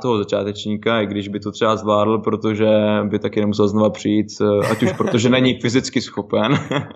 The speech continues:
Speaker 1: <laughs> nebo protože do posilovny pr-, přišel, protože se chce cítit líp, a ne protože prostě má nohy úplně na sedačku, jo. No a pak máš to pravý R P E deset, kdy prostě technika je OK,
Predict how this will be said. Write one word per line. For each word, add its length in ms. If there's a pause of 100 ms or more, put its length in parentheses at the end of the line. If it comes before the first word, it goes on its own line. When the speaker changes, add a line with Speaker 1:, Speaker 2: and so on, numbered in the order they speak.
Speaker 1:
<laughs> 500
nebo 240
protože 420
do 80
posilovny 520
pr-, 240
přišel, 320
protože 360
se 120
chce 160
cítit 320
líp, 320
a 60
ne 160
protože 520
prostě 280
má 140
nohy 220
úplně 220
na 100
sedačku, 420
jo. 80 (560)
No 60
a 60
pak 160
máš 140
to 80
pravý 340
R 140
P 160
E 40
deset, 340
kdy 120
prostě 320
technika 420
je 100
OK, 200